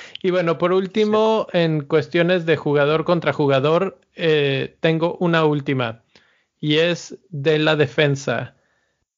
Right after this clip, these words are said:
Speaker 1: Ya les mencioné que mi cambio de la semana pasada fue Tomori de Chelsea, pero hay otro jugador que está haciendo un ruido bastante fuerte y es el defensa del Leicester, Soyuncu. Eh,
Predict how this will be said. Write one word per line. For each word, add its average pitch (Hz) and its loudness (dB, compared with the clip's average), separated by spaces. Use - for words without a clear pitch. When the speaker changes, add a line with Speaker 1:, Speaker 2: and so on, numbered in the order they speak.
Speaker 1:
Ya 165 0
les 175 2
mencioné 151 0
que 165 0
mi 143 0
cambio 156 2
de 147 2
la 139 0
semana 143 2
pasada 147 2
fue 147 0
Tomori 139 0
de 143 -2
Chelsea, 139 -2
pero 156 2
hay 175 2
otro 196 2
jugador 165 2
que 180 -2
está 180 -2
haciendo 165 -2
un 165 0
ruido 156 2
bastante 139 0
fuerte 156 0
y 139 0
es 143 -2
el 135 2
defensa 147 0
del 131 2
Leicester, 135 -2
Soyuncu. 131 0
Eh, 135 0